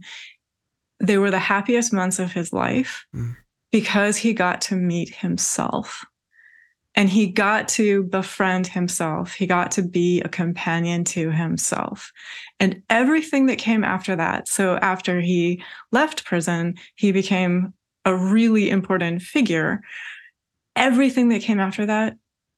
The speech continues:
Speaker 1: poured forth from his knowing of himself. And then I think you might be referring to, there's a teaching from the Bhagavad Gita says that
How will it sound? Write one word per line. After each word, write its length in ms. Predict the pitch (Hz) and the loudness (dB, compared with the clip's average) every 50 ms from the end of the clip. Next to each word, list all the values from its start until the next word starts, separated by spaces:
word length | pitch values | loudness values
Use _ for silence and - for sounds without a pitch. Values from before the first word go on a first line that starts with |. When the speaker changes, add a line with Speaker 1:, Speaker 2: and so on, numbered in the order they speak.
| _ - | _ -12
Speaker 1:
poured 400 | - - 233 226 214 220 202 208 | -4 0 2 4 4 2 2 0
forth 600 | - - 196 185 180 185 180 175 - - - - _ _ _ | -2 0 0 2 2 0 -2 -4 -8 -14 -18 -20 _ _ _
from 260 | - - 202 190 190 | -2 0 2 2 2
his 380 | 165 165 180 180 175 170 170 180 | 2 2 2 2 0 0 0 0
knowing 420 | 175 170 170 170 170 165 165 - | 0 0 0 -2 -2 -2 -4 -4
of 280 | - 175 160 160 160 - | -4 -4 -2 -4 -4 -6
himself. 800 | - - 160 156 160 160 - - - - - - - - - - - _ _ _ _ - | -6 -6 -4 -4 -4 -6 -6 -6 -6 -6 -6 -8 -10 -14 -18 -20 -20 _ _ _ _ -2
And 120 | - 202 202 | 0 2 2
then 80 | 202 | 2
I 100 | 202 196 | 2 0
think 320 | 196 196 - 294 269 247 233 | 0 0 0 0 0 0 0
you 80 | 214 | 0
might 380 | 202 202 226 269 302 294 - - _ _ - | 2 2 2 0 0 -2 -6 -8 _ _ -2
be 200 | 196 208 202 202 | 0 2 2 2
referring 420 | 185 185 180 - 185 175 175 175 175 - | 2 0 -2 -2 -2 0 0 0 -2 0
to, 140 | - 180 175 | 0 0 0
there's 200 | 165 180 180 175 | 0 0 0 0
a 60 | 190 | 0
teaching 380 | 185 - 233 220 - 226 208 196 | 0 0 0 0 2 2 0 0
from 400 | 196 - 185 180 175 170 175 180 - - - - - - - - - | 0 0 0 0 0 -2 -4 -6 -8 -12 -16 -16 -16 -18 -18 -6 -2
the 80 | - 202 | 0 2
Bhagavad 460 | 175 190 190 185 185 170 180 175 165 | 2 2 2 2 0 0 0 0 0
Gita 280 | 196 196 190 - 190 180 | 0 0 0 0 -2 -2
says 360 | - - 185 175 170 170 - | -2 0 0 0 -2 -2 -2
that 340 | - 175 170 165 165 - | 0 0 0 0 -2 -6